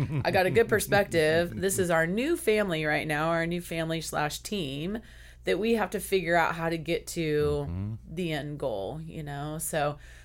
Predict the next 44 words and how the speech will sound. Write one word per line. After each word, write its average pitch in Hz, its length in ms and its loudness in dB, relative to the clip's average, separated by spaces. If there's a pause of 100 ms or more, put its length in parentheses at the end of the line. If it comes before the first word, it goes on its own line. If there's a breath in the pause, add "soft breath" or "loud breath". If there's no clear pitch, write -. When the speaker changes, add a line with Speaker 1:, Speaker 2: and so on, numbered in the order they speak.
(160 loud breath)
Speaker 1:
I 156 80 -6
used 151 340 -6
the 143 300 0
phrase 151 240 -2
the 143 80 -4
telescope 143 500 -4
a 151 60 -4
little 143 180 -2
earlier, 147 360 -2
and 143 120 -4
that's 151 220 -4
kind 214 260 0
of 208 80 2
what 185 160 4
it 156 100 0
is, 101 260 0
Speaker 2:
Mm. - 20 -2
Speaker 1:
right? 156 220 2
Like, 156 200 0
I 156 40 2
have 151 80 0
Speaker 2:
Mm. - 20 -8
Speaker 1:
this 143 120 -4
huge 196 260 -8
telescope, 151 520 2
and 123 100 -2
I 151 100 -2
know 175 140 0
what 202 120 0
the 190 100 -2
end 170 160 -2
goal 151 200 2
looks 120 180 -4
like, 120 200 -2
but - 120 -6
I 73 80 -2
gotta 92 180 0
work 185 320 -6
back - 280 -2
to 160 100 -4
that 143 260 0
right 143 220 0
now. 147 400 2
Speaker 2:
Mm-hmm. 98 400 -2